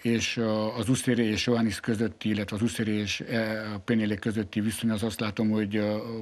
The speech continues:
ahelyett, hogy normalizálódna és valamilyen racionális mederbe visszaterelhetővé válna, ö,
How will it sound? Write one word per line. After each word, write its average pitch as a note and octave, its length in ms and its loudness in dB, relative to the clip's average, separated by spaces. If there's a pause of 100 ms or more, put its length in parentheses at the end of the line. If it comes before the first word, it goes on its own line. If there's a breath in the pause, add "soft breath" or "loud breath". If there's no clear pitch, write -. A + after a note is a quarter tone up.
(480)
ahelyett, G#2+ 440 2
hogy G#2 200 0 (580 loud breath)
normalizálódna A2+ 840 4
és G2+ 180 -2
valamilyen A2 380 4
racionális A2 600 0
mederbe A2 380 2
visszaterelhetővé G#2+ 1160 0
válna, B2 500 2 (400 loud breath)
ö, A2+ 520 0